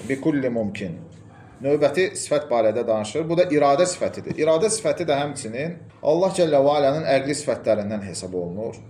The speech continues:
Allahın zatı sifətlərindəndir. Və buyurur ki, Allah bir zatı qədim və hər bir mümkünlə təalluq edən istək sifəti ilə,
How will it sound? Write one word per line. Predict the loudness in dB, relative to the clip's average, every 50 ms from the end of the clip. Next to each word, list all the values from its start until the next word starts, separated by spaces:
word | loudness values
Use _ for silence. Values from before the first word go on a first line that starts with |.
| -20 -20 -8 -4
Allahın | -2 -2 -2 -2 -4 -6 -6
zatı | -4 -2 0 0 -2 -2 -6
sifətlərindəndir. | -10 -8 -10 -10 -8 -6 -6 -6 -6 -6 -8 -8 -10 -8 -6 -6 -6 -6 -6 -10 -18 -20 -20 -20 -20 -20 -20 -20 -20 -4 -2
Və | 0 2 6
buyurur | 6 6 8 6 6 4
ki, | 2 2 2 2 0 -2 -6 -12 -18 -20 -20 -14 -4 0
Allah | 2 4 4 4 4 4 4 4 4 4 2 0 -4 -10 -14 -20 -20 -20
bir | -16 -8 -2 2 4 4 4 2 0 -10
zatı | -4 0 2 2 4 4 2 2 2 2 2 2 2 2
qədim | 4 4 4 4 4 0 0 2
və | 2 2 4
hər | 4 4 4 4 4 2 2
bir | 0 0 0
mümkünlə | 0 -2 -2 -4 -4 -2 -2 -2 0 0 0 0 0
təalluq | 0 2 2 2 2 2 2 2 2 4
edən | 4 4 4 2 2 0 -2 -4 -8 -12 -18 -20 -18 -10 -8
istək | -6 -6 -6 -4 0 2 4 4 4 2 0
sifəti | -4 -4 0 2 0 2 2 0 0 0 2
ilə, | 4 4 6 6 6 4 4 0